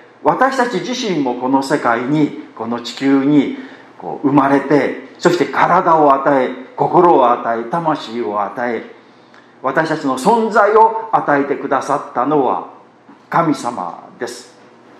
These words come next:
ですから、神様抜きに私たちは存在すら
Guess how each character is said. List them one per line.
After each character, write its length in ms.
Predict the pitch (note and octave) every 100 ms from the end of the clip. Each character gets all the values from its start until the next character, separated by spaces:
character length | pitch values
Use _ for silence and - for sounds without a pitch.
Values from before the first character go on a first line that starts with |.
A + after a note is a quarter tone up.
| - - - -
で 100 | E3+
す 80 | D#3+
か 80 | C#3
ら、 140 | C3
神 300 | - D4 G4+
様 360 | - F3+ D3+ D3
抜 180 | G3+
き 40 | G3
に 300 | E3 C#3+ A#2+
私 320 | F#2+ D#3+ F#3+
た 100 | A3
ち 100 | G#3
は 140 | A2+
存 300 | - G3 A#3+ A#3
在 220 | A#3+ G#3
す 180 | G#3+ G#3+
ら 380 | C3+ G2 -